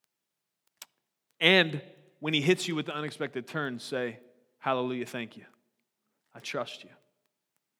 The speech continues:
You guys look so excited about this. I cannot tell you. I,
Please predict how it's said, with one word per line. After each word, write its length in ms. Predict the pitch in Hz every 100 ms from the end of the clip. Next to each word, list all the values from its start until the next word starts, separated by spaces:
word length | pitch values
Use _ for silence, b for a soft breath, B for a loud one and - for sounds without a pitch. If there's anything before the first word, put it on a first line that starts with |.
| _ _ _ _ _ _ _ _ _
You 80 | 127
guys 180 | 139 117
look 220 | 117 123
so 340 | - - 147 143
excited 380 | - 147 131
about 220 | 117 117 117
this. 140 | 113
I 100 | 120
cannot 360 | - 147 143 -
tell 260 | - 170
you. 180 | 156 135 B B B
I, 180 | 151 151